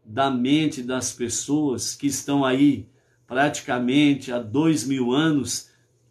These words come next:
tendo uma lavagem cerebral de que o mundo terá um apocalipse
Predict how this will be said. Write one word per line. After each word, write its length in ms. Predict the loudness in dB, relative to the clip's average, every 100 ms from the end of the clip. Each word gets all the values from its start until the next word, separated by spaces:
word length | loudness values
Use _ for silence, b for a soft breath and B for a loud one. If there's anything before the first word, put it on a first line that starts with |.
| _ -2
tendo 680 | 2 4 4 2 2 -2 -2
uma 720 | 2 4 4 2 2 -2 -8 _ _ _ -4
lavagem 840 | 4 4 4 2 4 4 4 0
cerebral 760 | -2 0 0 0 2 4 4 2
de 140 | -4
que 140 | -2 0
o 100 | 0
mundo 560 | 2 0 2 0 -2
terá 380 | 0 2 4 4
um 160 | 4 2
apocalipse 1300 | 0 -2 -4 -2 -2 -2 -2 -4 -6 -8 -10 -12